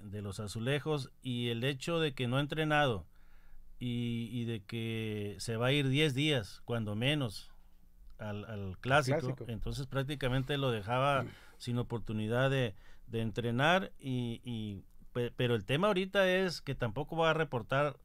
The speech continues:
Speaker 1: eh, o no ha reportado a Toronto por el tema este del nacimiento de su hijo, que, eh, pues viene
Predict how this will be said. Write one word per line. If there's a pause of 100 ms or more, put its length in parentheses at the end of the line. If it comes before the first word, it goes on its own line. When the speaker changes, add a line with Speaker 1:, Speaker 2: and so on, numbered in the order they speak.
Speaker 1:
eh,
o
no
ha
reportado
a
Toronto
por
el
tema
este
del
nacimiento
de
su
hijo,
que, (720)
eh,
pues
viene